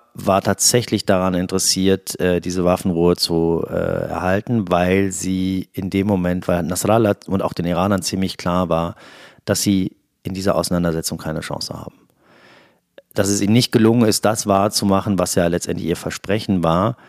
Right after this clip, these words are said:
Wenn die Israelis uns angreifen, dann wissen wir zwar, wir verlieren, aber wir werden ihnen so große Verluste beibringen,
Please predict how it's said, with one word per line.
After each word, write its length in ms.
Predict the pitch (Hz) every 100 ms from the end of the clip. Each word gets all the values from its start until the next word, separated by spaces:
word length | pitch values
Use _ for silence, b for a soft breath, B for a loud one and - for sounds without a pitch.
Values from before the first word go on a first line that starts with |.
| b b
Wenn 140 | - 101
die 60 |
Israelis 480 | 107 107 98 110 107
uns 120 | 92
angreifen, 560 | - 110 98 87 95 101
dann 140 | 90
wissen 240 | 107 123 101
wir 120 | 95
zwar, 180 | 92 90
wir 100 | 92
verlieren, 380 | 95 95 101 87
aber 160 | 87
wir 160 | 90 90
werden 220 | 98 104
ihnen 120 | 90
so 140 | 90 98
große 340 | 104 110 104
Verluste 460 | 92 90 - - 80
beibringen, 580 | 78 78 78 82 117